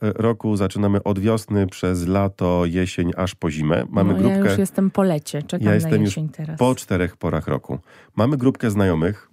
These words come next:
Speaker 1: którzy znają się z czasów, e, jeszcze szkoły i spotykamy ich tylko i wyłącznie na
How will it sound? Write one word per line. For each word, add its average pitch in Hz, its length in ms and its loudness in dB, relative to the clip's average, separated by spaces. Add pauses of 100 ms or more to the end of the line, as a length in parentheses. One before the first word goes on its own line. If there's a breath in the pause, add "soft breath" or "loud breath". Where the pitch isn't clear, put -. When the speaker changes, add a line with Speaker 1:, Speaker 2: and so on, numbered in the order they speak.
(120)
Speaker 1:
którzy 95 280 -2
znają 104 260 2
się 98 180 -4
z - 100 -8
czasów, 95 640 -4 (140)
e, 82 60 0
jeszcze 92 280 -2
szkoły 76 420 -2 (520 loud breath)
i 92 60 -4
spotykamy 131 580 0
ich 127 240 0 (100)
tylko 151 280 0
i 131 80 4
wyłącznie 120 760 0
na 101 440 2